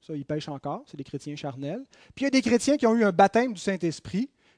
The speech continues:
Eux, c'est des chrétiens première classe, ils sont parfaitement sanctifiés, ils ne pêchent plus. Euh, donc, la branche wesleyenne enseignait cela. Et éventuellement, on a rajouté un autre baptême, un troisième, qui devenait là où on peut faire des miracles, et ça a engendré éventuellement le pentecôtisme,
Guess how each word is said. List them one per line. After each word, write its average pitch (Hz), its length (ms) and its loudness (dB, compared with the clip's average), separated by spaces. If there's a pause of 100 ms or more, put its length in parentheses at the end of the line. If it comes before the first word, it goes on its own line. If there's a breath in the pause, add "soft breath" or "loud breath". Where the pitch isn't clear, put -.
(100)
Eux, 233 80 6
c'est 233 120 2
des 202 100 2
chrétiens 185 300 0
première 185 320 0
classe, 165 500 -4
ils 165 120 -6
sont 190 360 -2 (120)
parfaitement 220 380 0
sanctifiés, 196 380 -6
ils 220 40 -8
ne 175 80 0
pêchent 180 300 2
plus. 156 260 -12 (920 soft breath)
Euh, 151 260 0
donc, 175 440 0
la 156 120 0
branche 185 360 2
wesleyenne 180 420 2
enseignait 202 380 2
cela. 165 260 -8 (320 soft breath)
Et 240 100 8
éventuellement, 262 400 6
on 320 60 4
a 269 80 8
rajouté 214 280 4
un 226 220 6
autre 311 240 8
baptême, 220 400 6
un 190 100 0
troisième, 214 680 4
qui 185 180 -6
devenait 180 520 4
là 196 220 6
où 202 140 4
on 180 80 2
peut 170 120 0
faire 208 180 2
des 196 100 2
miracles, 170 480 2
et 185 80 0
ça 185 120 4
a - 20 4
engendré 170 380 0
éventuellement 175 440 -2
le 170 140 2
pentecôtisme, 175 800 0